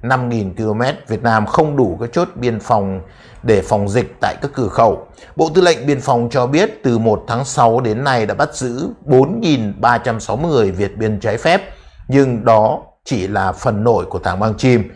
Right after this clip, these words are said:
vì hàng ngàn người Trung Quốc đã được các đường dây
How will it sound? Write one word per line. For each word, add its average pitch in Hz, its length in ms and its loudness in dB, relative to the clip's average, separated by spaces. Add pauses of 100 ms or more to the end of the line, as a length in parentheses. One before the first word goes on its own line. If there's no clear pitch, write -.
(260)
vì 117 120 0
hàng 113 280 -2
ngàn 117 300 4
người 113 240 2
Trung 123 180 -4
Quốc 165 240 2
đã 120 120 -2
được 131 380 2 (760)
các 190 180 -2
đường 123 280 4
dây 120 400 2